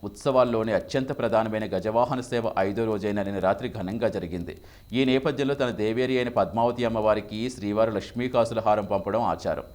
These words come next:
ఇందులో భాగంగా పున్నమి గరుడ సేవ రోజున తిరుమలలో శ్రీవారికి అలంకరించే లక్ష్మీకాసుల హారాన్ని శ్రీవారి పాదాల వద్ద ఉంచి ప్రత్యేక పూజలు చేశారు టీటీడీ అధికారులు. అనంతరం ఈ కాసుల హారాన్ని టీటీడీ ఈవో జవహర్ రెడ్డి తన తలపై పెట్టుకుని వచ్చి తిరువేదుల్లో ఊరేగించాక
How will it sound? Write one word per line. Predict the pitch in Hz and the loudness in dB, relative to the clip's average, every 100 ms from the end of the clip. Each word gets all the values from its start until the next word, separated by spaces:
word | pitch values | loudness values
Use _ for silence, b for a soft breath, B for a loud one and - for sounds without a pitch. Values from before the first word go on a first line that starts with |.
| B B 110 | B B -4
ఇందులో | 117 123 120 | 0 2 2
భాగంగా | 127 107 107 104 117 | 4 2 2 2 2
పున్నమి | 120 110 117 117 | 2 -2 -2 0
గరుడ | 104 107 | -2 -2
సేవ | 110 110 104 | -2 0 0
రోజున | 101 110 | 0 -4
తిరుమలలో | 110 101 107 107 110 | -4 -4 -2 0 -2
శ్రీవారికి | 113 101 107 117 113 | -2 -2 2 2 2
అలంకరించే | 107 107 101 98 107 - - B B | -2 -2 -4 -2 -4 -6 -10 B B
లక్ష్మీకాసుల | 110 - 135 156 151 127 123 120 | -2 -2 -6 -4 2 2 2 0
హారాన్ని | 120 107 107 - | 2 4 2 0
శ్రీవారి | 107 107 113 113 | -4 0 2 2
పాదాల | 107 92 107 113 | 4 4 4 2
వద్ద | 101 101 | 0 -2
ఉంచి | 98 - 143 | -4 -6 -6
ప్రత్యేక | 113 92 123 120 120 | -4 -4 -4 -4 -4
పూజలు | 110 107 101 | -4 -4 -4
చేశారు | 98 95 98 | -4 0 0
టీటీడీ | 131 101 101 120 113 | 0 -4 -4 -4 -2
అధికారులు. | 95 92 87 85 69 - B B | -4 -4 -4 -4 -8 -18 B B
అనంతరం | 107 120 123 123 - B B | -4 -2 0 0 -2 B B
ఈ | 113 120 | -4 0
కాసుల | 117 110 135 120 | 4 4 4 0
హారాన్ని | 110 110 113 127 | 4 4 2 0
టీటీడీ | 110 117 110 | -4 -4 -4
ఈవో | 107 104 | -2 -2
జవహర్ | 95 95 104 117 101 | 0 0 0 0 0
రెడ్డి | 95 107 | -4 -6
తన | - 92 | -4 -4
తలపై | 92 98 123 | 0 -2 -2
పెట్టుకుని | 113 101 98 110 | -4 -6 -6 -4
వచ్చి | 98 - 135 165 B B | -4 -2 -4 -6 B B
తిరువేదుల్లో | 117 123 135 120 117 117 | -2 0 0 0 0 0
ఊరేగించాక | 101 104 113 107 - 107 139 | 0 0 0 -2 -2 0 2